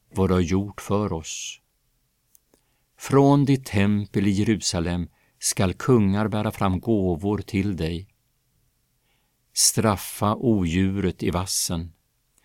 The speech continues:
tjurarnas hop och deras kalvar. Ödmjukt ska folken hylla dig med silverstycken.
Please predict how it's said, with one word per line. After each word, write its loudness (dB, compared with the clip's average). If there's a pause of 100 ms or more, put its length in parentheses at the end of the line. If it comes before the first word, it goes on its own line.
(240)
tjurarnas 4
hop 0
och 2
deras 2
kalvar. -2 (1700)
Ödmjukt 2
ska -2
folken 0
hylla 2
dig 0
med 0
silverstycken. -2